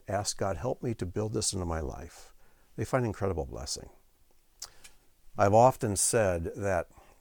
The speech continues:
Satan's two great tactics, his great purpose in the world today, is to keep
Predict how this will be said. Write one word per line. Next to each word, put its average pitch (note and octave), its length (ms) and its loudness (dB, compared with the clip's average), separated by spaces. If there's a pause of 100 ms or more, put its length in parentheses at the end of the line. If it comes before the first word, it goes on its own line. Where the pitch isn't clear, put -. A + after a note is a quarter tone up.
(640)
Satan's - 480 2
two F#3+ 260 2
great C3 380 2
tactics, - 720 -2
his F#2+ 200 0
great A2 460 0
purpose C#3+ 480 4
in F#2 120 0
the F#2 80 0
world F#2 280 2
today, D#2 460 -4 (680)
is A#2+ 220 4
to A#2+ 140 0
keep - 420 -2